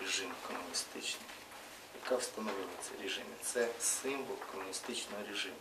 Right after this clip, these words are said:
Ви знаєте завжди, що на всіх значках у піонерів, октябрят, комсомольців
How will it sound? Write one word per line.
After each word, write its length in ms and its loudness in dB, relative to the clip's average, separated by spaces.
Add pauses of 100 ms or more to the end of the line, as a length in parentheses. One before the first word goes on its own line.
(1160)
Ви 100 2
знаєте 380 4
завжди, 440 -2
що 200 2
на 120 -4
всіх 260 2
значках 480 -2
у 420 -10
піонерів, 540 0 (260)
октябрят, 600 -6 (160)
комсомольців 960 -4